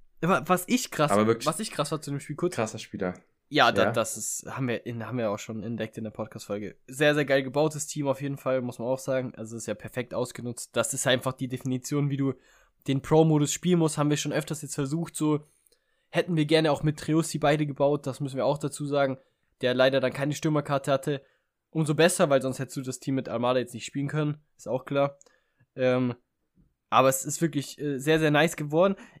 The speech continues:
Speaker 1: Ich hab das in den Zusammenfassungen gesehen, vier null, ich dachte mir schon, perfekt. Hoffentlich lief's gut für dich. Ich wusste nicht mal, wie du aufgestellt hattest.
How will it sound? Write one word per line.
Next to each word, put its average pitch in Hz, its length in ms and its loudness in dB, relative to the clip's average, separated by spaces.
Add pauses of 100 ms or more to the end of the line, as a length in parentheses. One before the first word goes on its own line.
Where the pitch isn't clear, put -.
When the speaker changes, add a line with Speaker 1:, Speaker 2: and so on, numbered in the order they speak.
(140)
Speaker 1:
Ich 160 160 -2
hab 185 180 2
das 175 180 2
in 170 80 0
den 160 100 0
Zusammenfassungen 165 520 2
gesehen, 156 240 0
vier 151 220 -2
null, 160 160 0
ich 147 80 -8
dachte 143 200 -6
mir 143 60 -8
schon, 139 200 -6
perfekt. - 440 -6 (400)
Hoffentlich 143 400 -2
lief's 135 200 -4
gut 160 200 -4
für 160 100 2
dich. 180 220 2
Ich 123 120 -6
wusste 143 260 0
nicht 123 120 -2
mal, 123 100 0
wie 117 60 -4
du 117 80 2
aufgestellt 131 480 -2
hattest. 151 320 -2